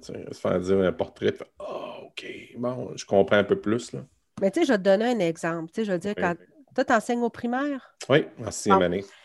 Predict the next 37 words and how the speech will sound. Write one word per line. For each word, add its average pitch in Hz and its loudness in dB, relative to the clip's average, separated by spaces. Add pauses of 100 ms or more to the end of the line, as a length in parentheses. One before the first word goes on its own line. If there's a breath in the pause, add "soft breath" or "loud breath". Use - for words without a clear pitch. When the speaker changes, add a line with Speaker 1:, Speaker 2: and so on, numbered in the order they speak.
(160 soft breath)
Speaker 2:
Mais 196 6
tu - 2
sais, 359 6
c'est 240 6
donc 277 6
important, 233 0
hein, 233 0
l'acquisition 214 -2
de 208 -4
l'écriture 233 -4
au 202 0
primaire, 208 -2
puis - -18
c'est 190 -4
donc 214 -2
important 226 -2
Speaker 1:
Ouais. 233 0
Speaker 2:
que 226 -6
l'enfant 190 0
soit 202 -8
capable 202 -4
d'écrire. 202 -4 (180)
Mais 196 -2
moi, 285 4
ma 285 6
Speaker 1:
Ouais. 196 0
Speaker 2:
fille 254 -4
n'est 202 -2
pas 214 -4
capable 202 -2
d'écrire 170 -6 (360)
avec 190 0
un 180 -2
crayon 170 -6 (560)
puis 175 -6
un 165 -2
papier. 160 -4